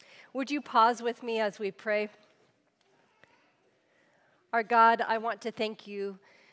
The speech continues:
so much for the fruit of your Spirit that is evident today, that has been evident each and every day. Thank you so much for your goodness that has been seen throughout this week.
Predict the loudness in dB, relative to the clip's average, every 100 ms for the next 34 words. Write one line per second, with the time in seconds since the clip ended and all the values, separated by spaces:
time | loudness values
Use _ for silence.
0 | _ -6 0 0 0 -4 -4 -8 -16 -16
1 | -16 -10 -6 -4 -6 -8 -14 -8 -6 -6
2 | -6 -8 -8 -8 -8 -12 -8 -6 -4 -4
3 | -4 -6 -6 -6 -6 -8 -8 -12 -16 -6
4 | -4 -4 -8 -16 _ _ _ _ -4 -4
5 | -2 -4 -4 -4 -4 -4 -4 -6 -8 _
6 | -20 _ -12 -10 -12 -12 -10 -10 -10 -10
7 | -10 -10 -8 -10 -12 _ _ _ _ _
8 | _ _ 0 0 0 -12 -12 -10 -8 -6
9 | -6 -4 -6 -6 -10 -6 -6 -8 -8 -8
10 | -6 -8 -8 -8 -6 -6 -10 -12 -14 -14
11 | -14 -12 -12 -14 -18 -10 -8 -8 -10 -14
12 | -14 -14 -14 -14 -20